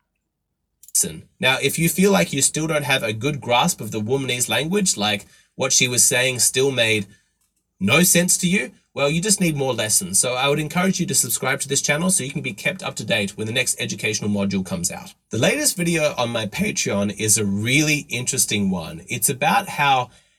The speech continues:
having a girlfriend is good practice for becoming a father, and all the things that you should be looking at in your relationship in order to prepare yourself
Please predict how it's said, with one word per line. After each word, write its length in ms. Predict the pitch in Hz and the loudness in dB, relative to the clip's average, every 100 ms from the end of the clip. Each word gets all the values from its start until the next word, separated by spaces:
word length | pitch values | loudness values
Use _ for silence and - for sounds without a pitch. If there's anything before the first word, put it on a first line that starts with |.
| - | -6
having 360 | 143 175 262 | -2 -2 0
a 80 | 247 | -2
girlfriend 760 | 143 127 127 - 123 101 98 98 | -2 2 2 2 -2 0 0 -2
is 220 | 117 113 107 | -4 -4 -2
good 320 | 107 170 165 | 0 -2 0
practice 540 | 131 131 - 104 - - | 0 0 -2 0 -2 -2
for 200 | - 101 | -4 -2
becoming 560 | 98 - 113 107 107 - | -4 -4 -4 -2 -4 -6
a 80 | 101 | -8
father, 720 | - - 120 107 95 90 - _ _ | -4 0 2 2 -2 -10 -14 _ _
and 100 | 127 | -6
all 180 | - 156 | 0 2
the 80 | 226 | 4
things 320 | 190 170 151 | 2 2 2
that 100 | 143 | 0
you 140 | 101 123 | 0 -2
should 160 | - | -2
be 100 | 107 | 0
looking 460 | 104 101 190 - 147 | 0 2 0 0 0
at 180 | 101 98 | 0 -2
in 160 | 120 | -2
your 140 | 143 110 | 0 0
relationship 720 | 104 113 147 120 101 101 104 | 0 -2 -2 0 0 -2 -2
in 100 | 98 | 0
order 160 | 139 | 0
to 100 | 107 | 0
prepare 360 | 101 98 - 170 | -2 -4 0 2
yourself 400 | 139 110 113 | 2 2 0